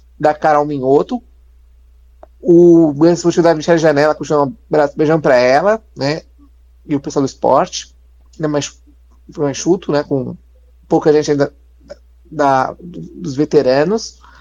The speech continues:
O Mulheres continua, só que com duração menor. E o Jornal da Gazeta, uma hora só. O Mulheres perdeu,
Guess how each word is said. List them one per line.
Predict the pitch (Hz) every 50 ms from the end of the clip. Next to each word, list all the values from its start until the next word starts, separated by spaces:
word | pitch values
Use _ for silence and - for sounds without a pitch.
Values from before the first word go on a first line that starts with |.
| _ _ _ _ _ _
O | - 269 160 160 175 175 175 180 175 175 165
Mulheres | 165 170 180 196 196 180 165 160 160 156 -
continua, | - - 147 147 143 - 147 131 127 139 143 170 196 226 269 294 - _ _ _ _ _ _ _ _ _ _ _ _ _ _ _ _ _ _ _ _ _
só | - - 190
que | - - - 185
com | - 208 208 196 190 185
duração | 180 180 190 175 202 208
menor. | 214 233 220 196 160 147 131 131 143 - _ _ _ _ _
E | - 175 165 165 175
o | 180 180 180 180 170
Jornal | 175 180 175 185
da | 196
Gazeta, | 175 185 175 170 180 - 208 180 -
uma | 190 202 196 226 214 202
hora | 185 190 202 214 208
só. | - - 165 139 123 - - _ _ _ _ _ _ _
O | 175
Mulheres | 160 175 185 185
perdeu, | - 190 170 151 170 170 170 -